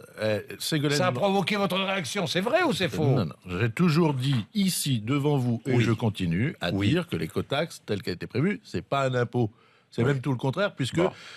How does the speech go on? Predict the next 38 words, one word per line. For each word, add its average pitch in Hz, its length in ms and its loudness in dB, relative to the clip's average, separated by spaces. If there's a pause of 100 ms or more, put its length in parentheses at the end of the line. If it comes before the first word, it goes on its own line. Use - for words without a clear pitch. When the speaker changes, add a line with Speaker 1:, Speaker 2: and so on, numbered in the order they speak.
(120)
Speaker 2:
on 82 80 -6
est 95 40 0
Speaker 1:
c'est 117 160 2
Speaker 2:
d'accord. 123 260 2
Speaker 1:
pour 135 160 -4 (320)
su-, - 340 -4
limiter, 156 680 2
supprimer 151 540 0
des 110 260 0
impôts. 117 340 0 (420)
Speaker 2:
Oui, 98 160 -2
Speaker 1:
Ce - 80 -2
Speaker 2:
que - 80 2
Speaker 1:
qui 156 60 4
Speaker 2:
nous 160 60 4
Speaker 1:
sera 165 100 4
pas 156 80 2
Speaker 2:
payons 160 200 2
Speaker 1:
pe-, - 60 -2
Speaker 2:
tous, 120 220 2
Speaker 1:
eh 117 100 2
Speaker 2:
oui. - 20 2
Speaker 1:
oui, 156 160 4
que 127 120 -2
nous 113 120 2
payons 104 280 2
tous. 92 280 -2
Donc, 123 220 0 (140)
ce - 140 -2
Speaker 2:
Oui. - 100 0
Speaker 1:
qui 156 160 2
est 135 160 -2
une 110 100 0
écotaxe, 117 520 0 (340)
eh 110 80 0
bien, 135 160 0
vient 135 200 -2
diminuer 165 920 2